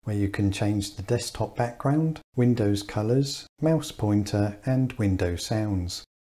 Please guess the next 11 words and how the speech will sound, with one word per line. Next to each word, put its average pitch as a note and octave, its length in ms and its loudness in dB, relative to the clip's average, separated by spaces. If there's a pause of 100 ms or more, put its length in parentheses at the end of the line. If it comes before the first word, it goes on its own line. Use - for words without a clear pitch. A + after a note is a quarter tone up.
(120)
All F3+ 200 6
in A#2 140 4
all, G2+ 320 2 (120)
Windows D3 460 4
eleven G2+ 480 2
just D#3 300 -2
looks - 280 -2
a A2+ 40 0
little G#2 340 0
more F2+ 240 2
modern. F#2 440 0